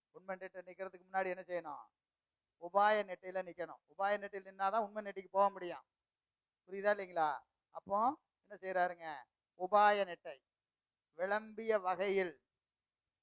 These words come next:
நெட்டை மேவிடல் அறிதேல். மேல சொன்னபடி விளம்பிய என்னது? மேல எத்தனாவது பாட்டுல?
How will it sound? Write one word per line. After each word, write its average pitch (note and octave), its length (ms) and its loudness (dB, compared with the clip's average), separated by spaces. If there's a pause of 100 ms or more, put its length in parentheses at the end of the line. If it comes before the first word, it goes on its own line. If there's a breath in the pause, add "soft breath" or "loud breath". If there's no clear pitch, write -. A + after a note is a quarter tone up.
(200)
நெட்டை G#3+ 380 -2 (140)
மேவிடல் G#3 580 2
அறிதேல். F#3 640 6 (1040)
மேல F#3+ 220 -10
சொன்னபடி F3+ 520 -8
விளம்பிய F#3 440 -4
என்னது? F3 340 -6 (680)
மேல G3 220 -4 (560)
எத்தனாவது G3+ 480 -2
பாட்டுல? F3+ 320 -4